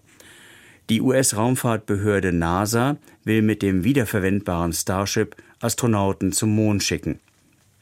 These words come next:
SpaceX wiederum hofft, damit eines Tages den Mars zu erreichen.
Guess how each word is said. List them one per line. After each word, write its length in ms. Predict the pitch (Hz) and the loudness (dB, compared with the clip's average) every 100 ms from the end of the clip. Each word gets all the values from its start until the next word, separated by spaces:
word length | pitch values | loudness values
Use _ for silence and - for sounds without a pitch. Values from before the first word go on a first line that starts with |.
| _ _ _ _ _ _ - _ - - | _ _ _ _ _ _ -20 _ -20 -10
SpaceX 540 | - 127 127 147 147 - | -4 0 0 0 0 0
wiederum 380 | 151 139 135 | 2 2 2
hofft, 300 | 135 139 - - - - - | 2 0 -6 -14 -18 -18 -2
damit 200 | 120 127 | 0 2
eines 280 | 123 120 - | 0 0 0
Tages 400 | 120 113 110 - | -2 0 0 0
den 180 | 110 | 2
Mars 420 | 110 123 107 - - | 2 2 0 0 -2
zu 120 | 78 | -2
erreichen. 640 | 78 82 82 80 90 - | -2 -2 -2 -2 -4 -6